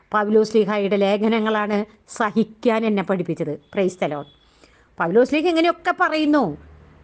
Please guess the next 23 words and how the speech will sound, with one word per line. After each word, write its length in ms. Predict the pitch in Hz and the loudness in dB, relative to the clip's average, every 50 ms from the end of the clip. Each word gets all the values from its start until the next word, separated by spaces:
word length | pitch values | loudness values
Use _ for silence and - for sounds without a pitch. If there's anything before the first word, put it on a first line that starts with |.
| - - 156 - 185 | -16 -14 -4 0 4
യേശുവിൻ്റെ 560 | 190 214 247 285 269 - 349 339 359 330 370 | 6 6 6 4 2 0 0 0 2 0 0
നാമത്തെ 500 | 339 330 277 247 262 277 320 311 - 339 | 0 0 2 2 2 0 0 0 0 0
പ്രതി, 440 | 254 339 330 277 330 285 208 202 - - - - - _ 233 220 220 | 0 0 0 2 2 2 0 0 -4 -12 -20 -20 -10 _ -4 0 0
പിന്നെ 460 | 233 240 240 240 240 240 233 233 233 | 2 2 4 4 4 4 4 2 2
ഫിലിപ്പിയർക്ക് 580 | - - 277 226 240 - 269 269 269 269 285 311 | 2 2 2 2 2 2 2 2 2 2 0 0
എഴുതിയ 120 | 302 302 | 0 2
ലേഖനം 300 | 302 302 285 294 294 302 311 | 2 2 2 2 2 2 2
ഒന്നിൻ്റെ 260 | 285 262 277 277 269 311 | 2 2 2 2 2 2
ഇരുപത്തൊമ്പത്, 480 | 269 269 269 269 277 269 240 262 240 | 2 2 0 2 0 0 0 2 0
അതൊക്കെ 280 | 220 202 - - - 302 | 0 0 -2 0 0 0
നമുക്ക് 320 | 302 320 339 330 320 392 392 - - - - 226 220 | 0 0 0 0 0 -2 -2 -4 -12 -14 -8 -4 0
by 180 | 254 247 262 262 269 285 247 269 | 0 0 0 2 0 0 0 0
heart-ആണ്. 440 | 311 311 - - 359 359 320 277 208 160 139 - - - - - - - - - - | -2 -4 0 0 0 2 2 0 -2 -4 -8 -14 -20 -20 -20 -20 -20 -20 -16 -6 -4
നിങ്ങളുടെ 420 | 180 185 196 220 247 262 269 277 | -2 0 2 2 2 2 4 2
എതിരുകൾ, 380 | 277 262 220 294 320 311 339 302 240 | 2 2 2 2 2 2 0 0 0
എതിരാളികളിൽ 600 | 247 247 220 262 294 294 294 311 330 311 339 302 | 0 0 2 0 0 0 0 -2 -2 -2 0 0
നിന്നുണ്ടാകുന്ന 520 | 320 311 311 302 285 277 269 254 247 240 226 214 185 196 | 0 0 0 0 0 0 -2 -2 0 0 0 0 0 0
യാതൊന്നിനെയും 1000 | 196 196 214 233 240 262 277 294 269 294 294 277 277 269 262 262 254 254 254 247 | 2 2 4 4 4 4 2 2 0 0 0 0 2 2 2 2 2 2 2 0
ഭയപ്പെടേണ്ട. 580 | 202 233 247 240 233 240 233 233 226 214 208 196 175 165 - - _ _ _ _ _ _ _ _ _ _ _ _ _ _ _ _ _ _ _ _ _ _ - - _ _ _ _ _ - - _ | 0 -2 -2 -4 -2 -2 -2 0 0 0 2 0 0 0 -4 -8 _ _ _ _ _ _ _ _ _ _ _ _ _ _ _ _ _ _ _ _ _ _ -20 -20 _ _ _ _ _ -20 -12 _
അത് 280 | 160 170 175 196 202 190 202 | -4 2 4 4 4 6 6
ദൈവത്തിൽ 420 | 202 214 247 254 311 349 - 311 302 | 4 4 4 2 0 0 0 0 0
നിന്നുള്ള 320 | 311 330 320 330 330 330 330 330 320 - - | 0 0 2 2 2 2 2 0 0 -2 -2
അടയാളമാണത്രേ 1160 | 208 202 208 196 196 226 247 247 262 269 285 285 285 302 311 302 302 285 277 269 269 226 226 | 0 0 0 0 2 0 2 2 2 2 2 2 2 2 2 2 2 0 0 0 0 0 0